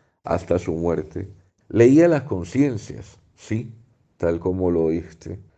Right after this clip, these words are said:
Un día fue a visitarlo un jefe militar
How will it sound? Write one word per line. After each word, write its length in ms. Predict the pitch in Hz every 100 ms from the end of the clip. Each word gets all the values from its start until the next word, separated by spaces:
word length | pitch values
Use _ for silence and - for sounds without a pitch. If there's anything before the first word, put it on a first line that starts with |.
| _ -
Un 180 | 104
día 220 | 98 101 98
fue 160 | 101
a 60 | 98
visitarlo 680 | 95 90 90 110 117 117
un 200 | 98 90
jefe 380 | 92 113 110 110
militar 560 | 92 87 90 107 123